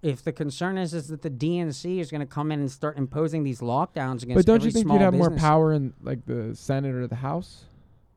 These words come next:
Speaker 1: I, I think their argument currently right now is that they have a large power from what they already have built up from their
Speaker 2: Oh,
Speaker 1: media
Speaker 2: yeah,
Speaker 1: base.
Speaker 2: just their voice,
Speaker 1: Why
Speaker 2: yeah.
Speaker 1: sacrifice to go from twenty million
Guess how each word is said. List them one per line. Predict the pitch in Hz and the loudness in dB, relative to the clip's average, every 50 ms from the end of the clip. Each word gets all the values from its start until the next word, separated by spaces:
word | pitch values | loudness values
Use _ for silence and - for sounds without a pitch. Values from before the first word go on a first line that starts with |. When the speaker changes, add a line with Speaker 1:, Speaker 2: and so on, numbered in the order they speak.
| _ _ - | _ _ -2
Speaker 1:
I, | 240 254 262 233 220 - | 0 2 2 0 0 2
I | - 214 | 2 2
think | 214 - 233 226 | 4 4 2 2
their | 202 214 | 2 2
argument | 220 190 196 202 185 208 214 202 170 | 4 4 2 2 2 0 -2 -2 -2
currently | - 202 202 202 202 202 190 185 | 0 0 0 0 0 -2 -2 0
right | 175 170 180 175 170 | 2 2 2 2 0
now | 180 165 151 147 160 | 0 0 0 0 0
is | 160 147 131 | -2 -2 -2
that | 165 - | -2 -2
they | - 156 156 | 0 -2 -2
have | 131 143 160 165 165 151 - | -2 -2 -2 -2 -2 -2 -2
a | - 135 127 127 135 131 127 | -4 -6 -4 -4 -4 -4 0
large | 139 147 156 165 208 220 196 135 - | 4 6 8 8 8 6 4 2 2
power | - - 135 120 113 113 117 117 117 | 0 0 2 -2 -4 -4 -4 -4 -6
from | 117 - 143 139 139 | -6 -6 -4 -4 -2
what | 139 135 135 | -2 -2 -4
they | 147 131 131 | -6 -4 0
already | - 139 143 147 151 151 | 2 2 2 2 2 -2
have | 143 123 | -4 -4
built | 120 135 127 131 | -2 -2 0 -2
up | 135 135 | -2 -4
from | - 135 | -6 -6
their | 120 113 | -2 2
Speaker 2:
Oh, | 202 190 175 151 | 4 6 6 6
Speaker 1:
media | 139 131 160 | 6 4 4
Speaker 2:
yeah, | 190 185 151 127 | 4 2 2 2
Speaker 1:
base. | 123 139 | 0 0
Speaker 2:
just | 156 180 160 - | -2 -2 -2 0
their | 170 156 143 131 | 0 0 0 0
voice, | 127 151 175 170 131 - - | -2 0 0 0 -2 -2 0
Speaker 1:
Why | 160 170 185 180 185 190 | 2 4 4 6 6 4
Speaker 2:
yeah. | 175 | 2
Speaker 1:
sacrifice | - - 214 190 185 180 - 170 160 - 160 143 135 - | 0 -2 -2 -2 -2 -2 -4 -6 -4 -4 -4 -4 -4 -4
to | - - 139 | -4 -6 -4
go | 123 131 160 160 175 160 | 2 4 4 6 4 4
from | 135 - 160 143 139 135 | 0 -2 -2 -2 -2 -2
twenty | 135 - - 165 160 165 165 160 | -6 -6 -4 -2 -2 0 0 0
million | 156 151 151 143 143 143 143 139 131 131 127 127 123 123 | 0 0 0 0 0 0 0 0 -2 -2 -2 -4 -6 -10